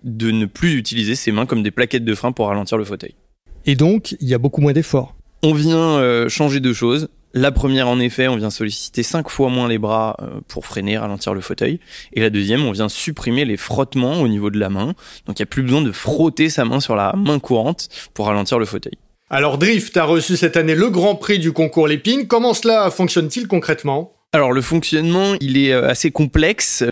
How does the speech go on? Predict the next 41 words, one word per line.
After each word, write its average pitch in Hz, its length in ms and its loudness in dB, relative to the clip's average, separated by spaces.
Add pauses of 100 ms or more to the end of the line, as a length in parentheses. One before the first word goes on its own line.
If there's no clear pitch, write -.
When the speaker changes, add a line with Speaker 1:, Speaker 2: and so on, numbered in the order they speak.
(240)
Speaker 1:
La 143 200 2
technologie, 143 500 0
le 143 100 0
système 131 320 -2
de 123 80 2
freinage 127 340 0
est 120 60 -2
donc 113 220 -2
bien, 135 400 2
euh, 110 260 2
au 113 140 2
centre 135 340 -2
de 120 80 2
la 110 100 2
roue, 101 220 -2
dans 104 120 0
le 110 60 0
moyeu, 110 360 0
donc 104 160 -6
ce - 80 -10
qui 113 100 -2
entoure 110 360 0
l'axe 117 360 0
de 110 100 0
la 104 120 0
roue. 95 160 -8 (420)
Et 117 100 0
pour 120 280 0
actionner 160 500 0
ce - 140 -4
système, 135 580 0 (120)
il 120 160 -2
va 131 120 2
falloir 127 560 0
tirer 175 400 0
légèrement 156 720 2
la 123 100 2
main 147 280 2
courante 147 340 0
vers 127 160 0
l'arrière. 104 320 -2